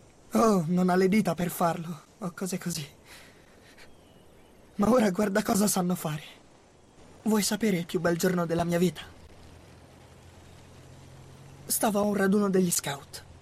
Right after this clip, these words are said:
e mi sono pisciato addosso. Stavamo seduti da ore,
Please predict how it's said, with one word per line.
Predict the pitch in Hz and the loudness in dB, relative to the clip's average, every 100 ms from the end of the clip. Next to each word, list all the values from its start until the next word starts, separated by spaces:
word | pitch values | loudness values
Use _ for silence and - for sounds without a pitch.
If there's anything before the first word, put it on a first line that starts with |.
| - - - | -20 -20 -2
e | 196 220 | 4 6
mi | 208 | 4
sono | - 185 175 | 2 0 0
pisciato | 185 - 185 170 | 0 0 0 -4
addosso. | 165 147 147 - - - - - - - - - - - - - - - - - _ - | -4 -4 -4 -4 -6 -14 -20 -20 -20 -20 -20 -20 -20 -20 -20 -20 -20 -20 -20 -20 _ -18
Stavamo | - 190 220 214 | -8 -6 -4 -2
seduti | - 190 190 | 0 2 2
da | 185 175 | 2 2
ore, | 151 151 | 2 -2